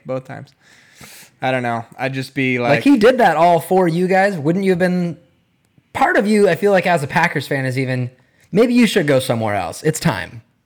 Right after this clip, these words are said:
Speaker 1: It is time. Is it?
Speaker 2: Right?
Speaker 1: Now, if that means we're playing Jordan Love, then I get it. If, I'm excited as a
Speaker 2: Ooh,
Speaker 1: Packers fan.
Speaker 2: yeah, that's
Speaker 1: But
Speaker 2: tough. He's not good.
Speaker 1: couldn't you?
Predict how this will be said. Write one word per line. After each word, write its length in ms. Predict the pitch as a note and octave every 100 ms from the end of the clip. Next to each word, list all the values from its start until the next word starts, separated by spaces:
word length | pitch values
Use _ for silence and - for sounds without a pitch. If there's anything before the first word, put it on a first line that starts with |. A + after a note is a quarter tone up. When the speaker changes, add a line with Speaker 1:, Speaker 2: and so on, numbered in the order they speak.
| -
Speaker 1:
It 120 | F3+
is 120 | B2+
time. 220 | - - - _ _ _ _
Is 140 | D3 F3
it? 80 | - -
Speaker 2:
Right? 220 | D3 F#3
Speaker 1:
Now, 260 | E3+ E3 D#3+
if 160 | D#3 -
that 180 | E3 F3
means 320 | D#3+ D3+ C#3
we're 480 | C#3 C3+ B2+ B2 - -
playing 280 | C#3+ B2+
Jordan 320 | A#2+ B2+ A#2 A#2
Love, 300 | B2+ A2+ A2
then 280 | A2 A2 -
I 100 | A2+
get 260 | A2 G#2+
it. 160 | G#2 -
If, 160 | A2+ -
I'm 180 | A2+ G#2+
excited 440 | - G#2+ E2+ F2 -
as 280 | B2 G#2+ F#2
a 20 |
Speaker 2:
Ooh, 40 |
Speaker 1:
Packers 320 | G#2+ - -
fan. 80 | -
Speaker 2:
yeah, 220 | F2 -
that's 180 | - -
Speaker 1:
But 80 | -
Speaker 2:
tough. 160 | - D2
He's 180 | A#2+ A2
not 200 | G2 G#2+
good. 240 | - - _ _
Speaker 1:
couldn't 440 | - A#2+ A#2+ A2+ -
you? 500 | A2+ A2 A2 G#2+